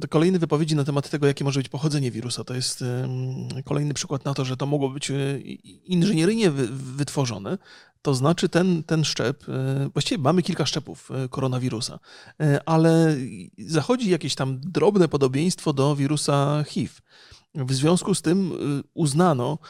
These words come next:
że gdzieś tam ktoś wpadł na pomysł skrzyżowania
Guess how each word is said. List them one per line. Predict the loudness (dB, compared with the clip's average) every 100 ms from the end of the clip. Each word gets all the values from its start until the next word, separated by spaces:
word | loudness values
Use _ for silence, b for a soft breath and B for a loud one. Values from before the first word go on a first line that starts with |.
| B B
że | -2 0
gdzieś | 0 0 -2 0
tam | -2
ktoś | -2 -2 -4
wpadł | -4 -2
na | 0
pomysł | 0 0 -2
skrzyżowania | -2 0 2 4 2 0 -2